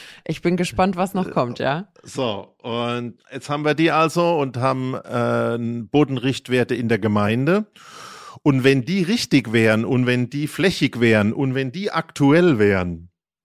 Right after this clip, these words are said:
Speaker 2: also drei Kriterien.
Speaker 1: Und dreimal Konjunktiv.
Speaker 2: Richtig
Speaker 1: Mhm.
Speaker 2: aktuell und flächendeckend, was im Gesetz schon ganz lang da ist, dann hätte eigentlich das Finanzamt ein einfaches Spiel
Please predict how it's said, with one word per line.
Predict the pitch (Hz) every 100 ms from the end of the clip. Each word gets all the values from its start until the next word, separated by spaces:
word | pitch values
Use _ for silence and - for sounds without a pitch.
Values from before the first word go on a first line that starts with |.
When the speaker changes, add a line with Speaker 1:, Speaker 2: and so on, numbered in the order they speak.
| _ _
Speaker 2:
also | _ 110 -
drei | - 117 120
Kriterien. | - - 147 135 107 104 95 87 -
Speaker 1:
Und | - 139
dreimal | 131 131 147
Konjunktiv. | 143 160 151 135 - 123 123 -
Speaker 2:
Richtig | 156 - 147 156
Speaker 1:
Mhm. |
Speaker 2:
aktuell | 151 170 185 123 120 139 147
und | 123
flächendeckend, | - 156 - 113 110 104 147 - - _ _ _ _ _ _ _ - - -
was | 131 127
im | 170 143
Gesetz | 135 - 165 -
schon | - 147
ganz | 135 143 147
lang | 139 127 120
da | 113 117
ist, | 147 202 - _ _ _ _ _ _ _ - -
dann | - 123
hätte | 120 151 180 143
eigentlich | 139 147 156
das | -
Finanzamt | 170 120 113 - 139 -
ein |
einfaches | 98 117 - 147 160
Spiel | - - 131 113 123 196